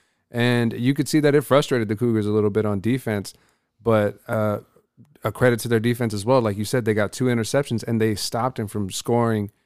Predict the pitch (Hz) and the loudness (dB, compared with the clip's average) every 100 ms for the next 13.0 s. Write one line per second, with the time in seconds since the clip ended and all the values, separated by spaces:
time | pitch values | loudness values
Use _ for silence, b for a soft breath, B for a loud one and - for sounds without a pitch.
0 | _ 139 151 113 - 113 104 98 - 107 | _ 0 2 2 0 0 0 -4 -4 0
1 | 101 98 - _ _ - 113 101 - 117 | 0 -2 -6 _ _ -6 -4 -2 0 0
2 | 113 101 135 143 101 90 90 b b b | -2 -4 -2 -4 -6 -8 -10 b b b
3 | _ 110 120 - 117 110 107 110 123 104 | _ -2 -2 0 2 4 2 0 -2 2
4 | 120 113 117 117 - 117 104 101 101 - | 4 4 2 0 -2 0 2 2 -2 -8
5 | _ - 117 120 113 110 104 107 101 98 | _ -20 -6 0 0 0 -2 -2 -4 -4
6 | - _ _ _ 123 156 117 101 110 123 | -8 _ _ _ 0 2 0 -2 2 2
7 | 123 113 107 110 123 120 110 127 127 123 | 2 0 0 2 2 2 -2 -4 -2 -2
8 | 110 110 113 110 107 104 113 - 117 - | -2 -2 0 2 0 -2 -6 -16 -20 -4
9 | 131 123 117 107 123 123 113 104 - 143 | 2 2 2 2 2 4 2 0 0 2
10 | 151 147 143 - 147 147 135 117 117 104 | 2 2 0 2 4 4 2 2 2 2
11 | 127 123 113 104 - 117 101 92 123 127 | 2 0 0 -4 0 0 0 0 0 2
12 | 127 123 - 107 110 110 113 110 104 101 | 2 -2 -4 -4 -2 -2 -2 -2 -2 -4